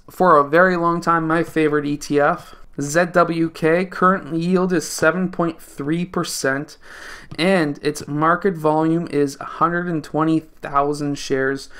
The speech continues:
This one is going to be invested in a diverse portfolio of U S banks, again using that call option strategy. Eighteen cents per share is what it pays every single month as well, so this one you can actually rack up a lot of money really quickly.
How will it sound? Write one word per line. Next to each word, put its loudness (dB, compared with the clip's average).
This 0
one 2
is 0
going 2
to -6
be 0
invested -2
in 0
a -6
diverse 0
portfolio 2
of -2
U 0
S -4
banks, -2
again 0
using 0
that -4
call -4
option -4
strategy. 0
Eighteen 2
cents 0
per -2
share 0
is -4
what 2
it -2
pays 0
every 0
single -2
month -4
as -6
well, 2
so 2
this 0
one 0
you -2
can -4
actually -6
rack 0
up -6
a -10
lot 2
of 0
money 2
really 0
quickly. -2